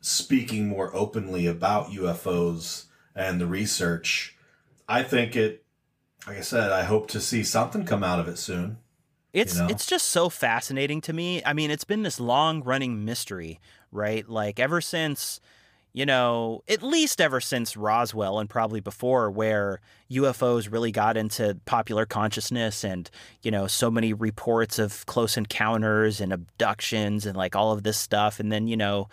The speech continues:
Speaker 2: it, it becomes this big mystery, and then the government denies everything. And then you have shows like The X-Files that really ramps up the <laughs> speculation in certain quarters. And, like,
Speaker 1: Yeah.
Speaker 2: and now, and now all this that we've been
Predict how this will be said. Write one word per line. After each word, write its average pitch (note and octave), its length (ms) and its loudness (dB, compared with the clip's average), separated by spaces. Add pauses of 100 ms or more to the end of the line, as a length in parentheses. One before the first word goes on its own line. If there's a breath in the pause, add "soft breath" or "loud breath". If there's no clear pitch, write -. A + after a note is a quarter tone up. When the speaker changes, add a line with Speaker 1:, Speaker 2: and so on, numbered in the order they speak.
(320 loud breath)
Speaker 2:
it, F2+ 240 -10
it A2+ 160 -4
becomes A#2+ 320 -2
this G#2+ 140 -6
big G#2+ 200 -4
mystery, F3+ 480 2
and C3 120 2
then G#2 100 2
the G2+ 60 -4
government G2+ 460 -4
denies D#3+ 440 0
everything. C#3+ 480 -2
And A2+ 80 -2
then G#2+ 120 -4
you G2+ 60 -4
have G2 120 -8
shows G2+ 240 -4
like G2+ 160 -10
The - 160 -14
X-Files A#2+ 600 2
that G2+ 120 -6
really A2+ 200 -2
ramps A2 440 -4
up - 140 -4
the E3 240 0
<laughs> - 20 0
speculation E3 880 0 (400 loud breath)
in D#3+ 80 -4
certain D3+ 300 0
quarters. C3+ 580 2
And, B2+ 160 -4
like, B2 260 0
Speaker 1:
Yeah. G2+ 280 2 (120)
Speaker 2:
and B2 140 -2
now, C#3 540 4
and D3 100 4
now A3 160 4
all F#3 240 4
this C3 380 2
that C3 120 -4
we've A2+ 200 -2
been A2+ 240 0